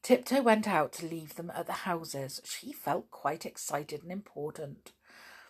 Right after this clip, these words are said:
Oh, it was simply lovely to be giving a party. "We'll give them egg sandwiches because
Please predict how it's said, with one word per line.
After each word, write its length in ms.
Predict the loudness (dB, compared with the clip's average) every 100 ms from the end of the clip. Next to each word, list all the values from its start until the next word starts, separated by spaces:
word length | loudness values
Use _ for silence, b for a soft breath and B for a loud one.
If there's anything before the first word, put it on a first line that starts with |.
| B B _ _ 6
Oh, 260 | 8 10
it 120 | 8 2
was 120 | -2
simply 920 | 0 -2 -2 4 4 4 -2 -4 -4
lovely 1000 | -2 2 6 10 12 10 4 -4 -2 -2
to 80 | -8
be 160 | -12 -12
giving 320 | -8 -8 -8
a 80 | -10
party. 1000 | -8 0 4 4 2 -2 -2 -2 -6 -14 _ B B B B -20 -20 -18 -18 _ -20 _ _ _ _ _ _ _ -20 -20 -18 2
"We'll 220 | 6 6
give 380 | 6 6 6 4
them 240 | 4 4 -8 _ 6
egg 200 | 6 6
sandwiches 600 | 4 6 6 2 -2 -4
because 320 | -4 -8 -10